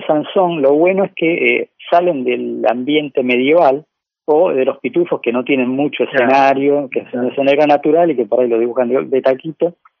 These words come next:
Speaker 1: y acá tienen que romperse de verdad con autos, con camiones, con, con, eh, paisajes, eh, urbanos, eh, ciudades, eh, tránsito, eh, mucha
Speaker 2: Sí.
Speaker 1: gente, aglomeraciones de gente.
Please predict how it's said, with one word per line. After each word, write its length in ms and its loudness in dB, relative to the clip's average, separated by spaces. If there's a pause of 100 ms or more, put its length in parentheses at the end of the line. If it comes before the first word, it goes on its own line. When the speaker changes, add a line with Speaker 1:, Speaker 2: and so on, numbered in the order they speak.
(120)
Speaker 1:
y 80 -2
acá 160 2
tienen 220 0
que 120 0
romperse 540 -2
de 100 2
verdad 320 2
con 180 0
autos, 720 0
con 200 -2
camiones, 960 0
con, 300 -8 (320)
con, 340 0
eh, 520 -4 (460)
paisajes, 760 2 (100)
eh, 280 -4
urbanos, 960 2
eh, 180 -10
ciudades, 1000 2
eh, 220 -8
tránsito, 920 0 (400)
eh, 280 -2
mucha 340 -2
Speaker 2:
Sí. 80 -4
Speaker 1:
gente, 380 0
aglomeraciones 540 -2
de 100 0
gente. 960 -2